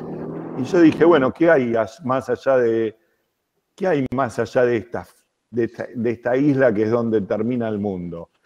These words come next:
Y bueno, más allá de esta isla está la Antártida. Y bueno, y ahí me propuse que tenía que llegar a la Antártida y que todavía no había publicado mi primer libro, pero me propuse que ese iba a seguir,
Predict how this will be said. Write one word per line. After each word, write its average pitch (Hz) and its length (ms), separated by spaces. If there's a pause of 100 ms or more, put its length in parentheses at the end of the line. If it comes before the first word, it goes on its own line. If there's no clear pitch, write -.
(280)
Y - 80
bueno, 147 280
más 160 200
allá 151 220
de 139 300
esta 160 260
isla 160 340
está 127 220
la 117 100
Antártida. 85 680
Y 143 40
bueno, 151 260
y 156 120
ahí 175 220
me 156 100
propuse 139 440
que 127 100
tenía 123 300
que 127 100
llegar 135 280
a 139 60
la 151 80
Antártida 170 720 (440)
y 113 220
que 117 460 (200)
todavía 113 300
no 135 80
había 135 240
publicado 123 560
mi 131 120
primer 135 360
libro, 165 460
pero 120 180
me 120 160
propuse 120 500
que 117 240
ese 123 220
iba 113 180
a 101 40
seguir, 113 460